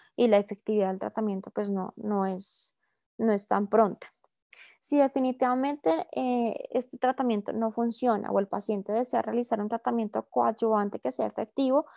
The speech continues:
pero pues un poco más costoso, se puede adicionar el tratamiento con láser,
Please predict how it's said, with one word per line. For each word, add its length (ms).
pero 220
pues 220
un 120
poco 300
más 260
costoso, 560
se 160
puede 280
adicionar 440
el 60
tratamiento 580
con 240
láser, 400